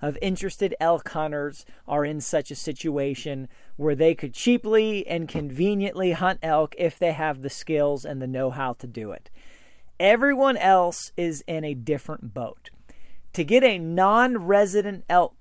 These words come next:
tag in most states is very expensive. Um,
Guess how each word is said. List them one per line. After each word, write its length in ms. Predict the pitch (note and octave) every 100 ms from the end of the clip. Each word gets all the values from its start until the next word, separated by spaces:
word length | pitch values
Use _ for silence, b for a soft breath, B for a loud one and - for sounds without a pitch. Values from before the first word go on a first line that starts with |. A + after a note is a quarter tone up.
| -
tag 440 | D#3+ A#2+ G#2+ A#2
in 360 | - D3 C3+ C#3+
most 300 | E3 F#3 -
states 760 | - - D#3 B2 - - - - -
is 220 | D3+ -
very 640 | A#2+ F#2+ G2+ D3+ D#3 D3+ C#3+
expensive. 920 | - - - G#2+ F#3+ - - - - b b b b b b -
Um, 520 | B2 A2 G#2+ G#2 F#2+